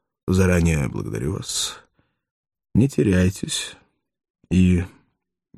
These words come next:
ничего не бойтесь. Ничего не пейте, кроме воды, а то вы разомлеете, и вам будет трудно.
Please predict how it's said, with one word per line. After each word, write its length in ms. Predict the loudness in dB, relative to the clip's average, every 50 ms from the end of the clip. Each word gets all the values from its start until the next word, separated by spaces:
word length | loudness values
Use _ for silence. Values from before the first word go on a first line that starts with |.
| -10 -4
ничего 720 | 0 2 4 6 6 4 4 2 0 0 0 2 2 2 4
не 100 | 2 2
бойтесь. 600 | 2 0 -2 -4 -8 -12 -12 -12 -10 -10 -12 -14 -16 _ _ _ _ _ _ _ _ _ _ _ _ _ _ _ _ _ _ _ _ _
Ничего 320 | 2 2 4 4 4 4 6
не 140 | 6 6 4
пейте, 560 | 2 2 2 4 4 4 2 0 -2 -6 -4
кроме 380 | 0 2 4 6 6 6 6
воды, 540 | 6 4 2 2 4 4 4 4 4 4 2 0 -4 -12 _ _ _ _ _ _ _ -8
а 80 | -8 -6
то 180 | -2 -2 0
вы 380 | 0 2 2 2 0 0 -2 -2
разомлеете, 880 | -2 0 0 2 2 2 2 2 4 4 4 2 0 -2 -4 -6 -6 -4
и 100 | -2 -2
вам 220 | 0 0 0 -2
будет 320 | -2 -4 -4 -6 -8 -8 _
трудно. 760 | _ -8 -6 -4 -4 -4 -6 -6 -6 -4 -4 -4 -6 -8 -10